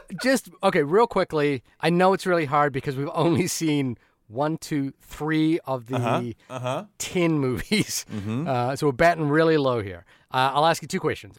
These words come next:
Speaker 1: Of the
Speaker 2: Yes.
Speaker 1: three that we've seen, which do you pick for Best Picture?
Speaker 2: That I want to win or that I think will win?
Speaker 1: Uh, ooh, are, th-, are those two different things?
Speaker 2: Oh, very much so.
Speaker 1: Okay, what do you, what do you want to win?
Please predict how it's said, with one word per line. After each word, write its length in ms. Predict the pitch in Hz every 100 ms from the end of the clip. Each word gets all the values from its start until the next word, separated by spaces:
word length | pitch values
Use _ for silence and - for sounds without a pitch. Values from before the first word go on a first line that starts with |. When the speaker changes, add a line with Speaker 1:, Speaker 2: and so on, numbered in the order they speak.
| -
Speaker 1:
Of 180 | 160
the 80 | 151
Speaker 2:
Yes. 140 | 131 180
Speaker 1:
three 180 | 233 262
that 140 | 254
we've 160 | 208 202
seen, 480 | - 147 120 131 180 _ _
which 260 | 113 156 -
do 80 | 190
you 80 | 170
pick 220 | 165 -
for 80 | 123
Best 180 | 127
Picture? 380 | - 104 - 175 _ _ - - _ - - _ _ -
Speaker 2:
That 300 | - 131 170
I 80 | 143
want 260 | 131 170 202
to 80 | 247
win 120 | 262
or 80 | 196
that 80 |
I 80 | 143
think 240 | 123 165 113
will 100 | 101
win? 260 | 80 - _ _ _ _
Speaker 1:
Uh, 680 | 180 202 208 202 202 202 202 151
ooh, 260 | 190 123 107
are, 60 | 120
th-, 100 | 160
are 120 | 131
those 180 | 151 -
two 140 | 175
different 240 | 156 165 160
things? 320 | 196 415 -
Speaker 2:
Oh, 200 | 131 170
very 200 | 131 120
much 160 | 107 92
so. 280 | 98 - -
Speaker 1:
Okay, 220 | 202 147
what 140 | 135 175
do 60 | 202
you, 80 |
what 160 | 180 156
do 60 | 196
you 80 |
want 220 | 160 139 127
to 60 |
win? 220 | 131 139